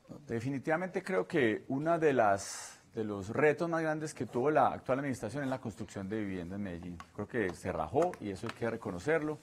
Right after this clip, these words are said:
Hay que hacer y avanzar muy rápidamente con esa propuesta que he mencionado, con cambios institucionales, velocidad en los trámites y revisión de las obligaciones urbanísticas. Nosotros tenemos que mirar cómo es el modelo actualmente,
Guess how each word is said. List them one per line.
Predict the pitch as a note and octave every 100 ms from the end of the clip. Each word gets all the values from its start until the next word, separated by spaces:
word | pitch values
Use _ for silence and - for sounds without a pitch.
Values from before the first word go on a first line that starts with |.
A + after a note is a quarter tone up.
| - - -
Hay | A2+
que | - C3 A#2+
hacer | A2+ A2+ B2+ A2+ -
y | A2+
avanzar | G2 F#2 G2+
muy | G#2
rápidamente | A#2+ A#2+ C3 D3+ D3+ -
con | A#2+ A2+
esa | G#2+ G#2+
propuesta | G2+ - G#2 F2+ - G2 - _ _
que | A2+ G#2
he |
mencionado, | F#2+ G#2 F#2+ A#2 A#2 F#2+
con | F#2+
cambios | F#2 F#2+ G#2
institucionales, | G2 - G#2 A2 A2 A#2 D#3 C#3
velocidad | A#2+ G2 F#2 G2+ F#2
en |
los | G#2
trámites | - C3 B2+ A2 A2+ - -
y | C#3
revisión | C#3 C#3 D#3
de | E3
las | E3+ B2
obligaciones | A#2+ A2+ G#2 G#2+ B2
urbanísticas. | C3+ C#3 D#3 - - F2+ - - - -
Nosotros | A2+ D3
tenemos | - B2+ A#2+ D3
que | - D#3 C#3 - -
mirar | C#3+ C#3 C3+
cómo | D3+ C#3
es | C3+
el | C#3 B2
modelo | A2 G#2 G2
actualmente, | G#2+ - G#2+ G2+ E2+ D#2